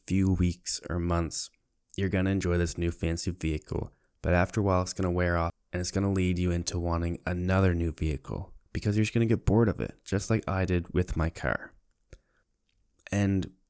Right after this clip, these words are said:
when they told me this, my mind was just blown. I was like, "Okay, wait. Okay. That makes sense. That makes sense.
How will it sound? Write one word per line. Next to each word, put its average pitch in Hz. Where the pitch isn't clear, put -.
when 95
they 120
told 98
me 92
this, 90
my 90
mind 87
was 82
just 80
blown. 82
I 78
was 87
like, 85
"Okay, 65
wait. -
Okay. -
That -
makes 95
sense. -
That 85
makes 85
sense. 85